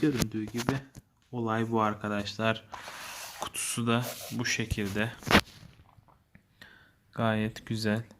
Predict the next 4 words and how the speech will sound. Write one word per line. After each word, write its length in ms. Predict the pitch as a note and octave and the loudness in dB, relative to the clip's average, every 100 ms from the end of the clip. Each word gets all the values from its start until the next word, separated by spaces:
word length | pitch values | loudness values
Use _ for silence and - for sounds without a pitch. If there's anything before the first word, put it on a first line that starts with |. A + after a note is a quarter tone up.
| - _ - - _ _ _ _ _ _ _ _ _ _ _ _ _ _ _ _ _ _ _ _ _ _ _ - - _ - | -20 _ -18 -18 _ _ _ _ _ _ _ _ _ _ _ _ _ _ _ _ _ _ _ _ _ _ _ -20 -20 _ 6
Gayet 300 | E3 A#2+ - | 10 10 8
güzel 360 | C#3 B2 A#2+ C3 | 6 8 8 6
bir 60 | |
ürün. 240 | C3 B2 | 6 6